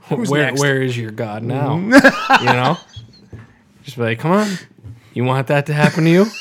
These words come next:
Speaker 2: Come here."
Speaker 1: I'm telling you, you gotta get in their head. That's how you do it, man.
Speaker 2: Yeah.
Speaker 1: It's, it's, I'm telling you, it's, uh, that's the ticket, man. What do you call it? Uh, uh, something warfare. What do you
Speaker 2: Mental
Speaker 1: call it? Mental
Speaker 2: warfare.
Speaker 1: warfare. Yeah.
Speaker 2: Yeah.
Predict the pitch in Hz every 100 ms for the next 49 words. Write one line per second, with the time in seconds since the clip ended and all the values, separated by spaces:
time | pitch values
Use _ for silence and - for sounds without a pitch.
0 | - - - - 165 160 120 - _ -
1 | - - - 277 320 254 175 202 214 214
2 | 220 214 202 196 277 262 143 156 202 208
3 | 175 196 269 269 127 151 170 - _ _
4 | - 127 - - 135 - - 117 - 196
5 | 202 107 110 _ - 117 - - _ _
6 | - - - _ _ _ _ - 214 -
7 | - 113 160 180 _ _ _ _ - 151
8 | 190 - - - - - - - - -
9 | _ _ _ _ _ _ _ _ 123 -
10 | - 120 - 156 127 127 143 156 - 104
11 | 143 - 85 87 120 151 151 147 165 -
12 | 95 - 98 95 101 _ _ _ _ _
13 | _ _ _ _ -